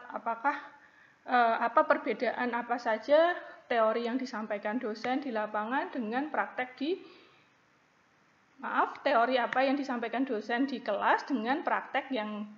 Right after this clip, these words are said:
ada di lokasi proyek. Nah, yang ketiga,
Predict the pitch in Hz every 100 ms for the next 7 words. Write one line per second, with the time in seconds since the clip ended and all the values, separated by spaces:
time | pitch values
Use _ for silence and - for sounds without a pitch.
0 | - 226 214 233 262 - 285 359 - -
1 | 202 - 185 262 330 - - 175 165 170
2 | 165 - - - - - _ _ _ _
3 | _ 226 202 233 285 302 330 311 302 220
4 | 254